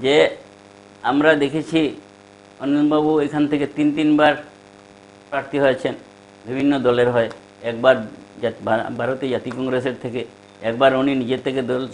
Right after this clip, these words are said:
আন-, স্থানীয় একটি দল তৈরি করেছিলেন, কাছাড় কংগ্রেস, ওই দল থেকে। আবার একবার ভারতীয় জনতা পার্টি থেকে দুই হাজার এগারো সালে উনি দাঁড়িয়েছিলেন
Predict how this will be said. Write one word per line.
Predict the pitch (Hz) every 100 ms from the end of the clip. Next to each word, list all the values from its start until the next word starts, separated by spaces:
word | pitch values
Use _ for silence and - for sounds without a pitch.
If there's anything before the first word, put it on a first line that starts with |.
| -
আন-, | 127 120 98 107 117 101 101 101
স্থানীয় | - 110 131
একটি | 131 135
দল | 123 123
তৈরি | 127 127
করেছিলেন, | 131 123 131 123
কাছাড় | 123 123 135 139
কংগ্রেস, | 131 123 120 - - - 101
ওই | 117
দল | 120 131
থেকে। | 123 117 113 - - - 101
আবার | 110 135 135 - - - -
একবার | 123 120 131 123
ভারতীয় | 120 139 139 131
জনতা | 123 123
পার্টি | 127 127 120
থেকে | 120
দুই | 117 113
হাজার | 120 123
এগারো | 123 123
সালে | 120 117 117
উনি | 113 113
দাঁড়িয়েছিলেন | 110 107 117 113 123